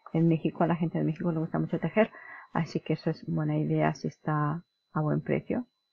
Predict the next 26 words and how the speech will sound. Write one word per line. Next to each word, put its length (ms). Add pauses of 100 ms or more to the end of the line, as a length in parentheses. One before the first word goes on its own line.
(360)
Aquí 160
está 360
a 40
nueve 220
noventa 240
y 60
cinco, 280
que 80
es 80
caro, 380 (400)
<laughs> 400
pero 160
bueno, 180
en 100
teoría 380
tendría 360
que 100
estar, 440 (400)
lo 120
saqué 260
de 100
aquí, 380 (560)
¿eh? 140 (640)
A 160
veinticuatro 480
cuarenta, 340